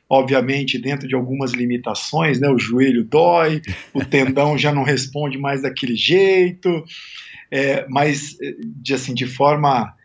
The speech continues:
Speaker 1: é, é, bem, bem específica, eu procuro manter isso. É, procuro manter um trabalho de força, porque a idade vai chegando, né, Michel?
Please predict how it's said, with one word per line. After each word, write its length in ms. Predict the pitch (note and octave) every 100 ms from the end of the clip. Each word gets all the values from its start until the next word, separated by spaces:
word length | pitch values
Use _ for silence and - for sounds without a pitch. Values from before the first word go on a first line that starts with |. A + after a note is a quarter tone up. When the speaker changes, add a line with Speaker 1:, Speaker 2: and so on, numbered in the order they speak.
| _ _ -
Speaker 1:
é, 600 | B2 A#2+ A#2 A2 A#2 - - _ _ _ -
é, 220 | B2+ A#2 - - - -
bem, 500 | C3+ E3 E3+ C3+ A2 - - _ _ _ _ _
bem 160 | - A#3+
específica, 800 | B3+ - C#3 - E3+ F#3 F3+ E3+
eu 120 | D#3+
procuro 400 | E3 D3+ - C#3+ C#3+
manter 320 | C#3+ C#3+ C3+
isso. 380 | F#2+ - - - - - - -
É, 500 | C3 C3 C3+ C3+ C3+ C3 _ -
procuro 280 | G#3+ C4
manter 320 | G#3+ F3 E3+ E3
um 120 | D#3
trabalho 320 | D#3 D3 C#3+
de 100 | D#3
força, 640 | - E3 F3 F3 - G#3 -
porque 540 | D3+ - C#3 C3 A#2+ C#3
a 40 |
idade 260 | D3 F#3 F3+
vai 100 | F3
chegando, 400 | - C#3+ E3 D#3
né, 80 | D3+
Michel? 520 | C#3 - C#3 A#2 -